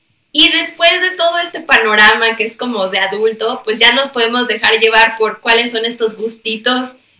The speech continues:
culposos que queremos que tenga nuestra casa o nuestro departamento.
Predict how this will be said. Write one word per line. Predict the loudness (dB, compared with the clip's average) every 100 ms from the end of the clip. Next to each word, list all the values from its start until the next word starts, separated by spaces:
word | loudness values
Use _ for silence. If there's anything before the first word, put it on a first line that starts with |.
| _
culposos | -6 -4 -4 0 0 0 -2
que | -4 0
queremos | 2 2 0 -6
que | -6
tenga | 0 2 2
nuestra | -2 -4 -2
casa | 0 -2 -4
o | -8
nuestro | -12 -8 -6
departamento. | -6 -8 -8 -2 -2 0 0 -2